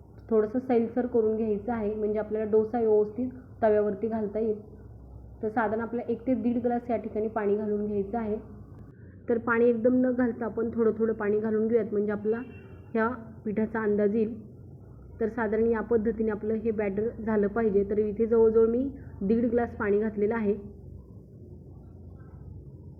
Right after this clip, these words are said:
तर साधारण या पद्धतीने आपलं हे बॅटर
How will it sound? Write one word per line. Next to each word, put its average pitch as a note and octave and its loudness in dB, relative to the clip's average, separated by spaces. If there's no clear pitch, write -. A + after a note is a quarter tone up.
तर G#3+ -2
साधारण A3 -2
या A3 2
पद्धतीने A3+ 0
आपलं A3 -4
हे A#3+ 0
बॅटर G#3 -2